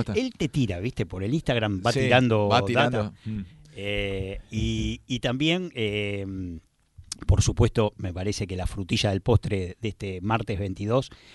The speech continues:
Speaker 2: es la cata en vivo y posterior sorteo de la botella de Glen Moray, que la tenemos ahí esperándonos. Eh.
Speaker 1: Acá tenés a, al,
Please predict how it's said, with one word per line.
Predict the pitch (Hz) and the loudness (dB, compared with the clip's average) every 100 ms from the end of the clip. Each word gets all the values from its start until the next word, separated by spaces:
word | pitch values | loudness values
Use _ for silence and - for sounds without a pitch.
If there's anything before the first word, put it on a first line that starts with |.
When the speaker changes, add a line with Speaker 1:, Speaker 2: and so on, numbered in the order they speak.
| - - - | -20 -6 2
Speaker 2:
es | 131 | 4
la | 131 113 | 6 4
cata | 143 - | 4 4
en | 123 110 | 6 8
vivo | 151 156 165 - - - _ _ - | 6 6 2 -4 -20 -20 _ _ -4
y | 170 240 - - - | 0 0 -2 -16 2
posterior | 113 - 117 127 147 - | 4 6 6 8 6 4
sorteo | - 131 107 - 127 127 117 | 0 2 4 4 4 6 4
de | 107 | 2
la | 101 | 0
botella | 101 101 120 - 107 | -2 0 0 0 0
de | 101 | 0
Glen | 107 107 | 0 0
Moray, | 104 104 113 | 2 0 0
que | 165 | -2
la | 104 | -4
tenemos | 104 92 90 - - | -6 -8 -12 -16 -16
ahí | 92 92 95 87 87 - | -14 -12 -12 -16 -20 -20
esperándonos. | - 107 110 104 110 120 123 113 - - - | -10 -6 -6 -6 -6 -4 -4 -6 -14 -18 -14
Eh. | 87 82 - - - - - | -12 -12 -14 -18 -20 -20 -8
Speaker 1:
Acá | 123 151 | 0 2
tenés | 147 127 131 - | 4 4 2 0
a, | 117 113 | 0 2
al, | 147 139 | 4 0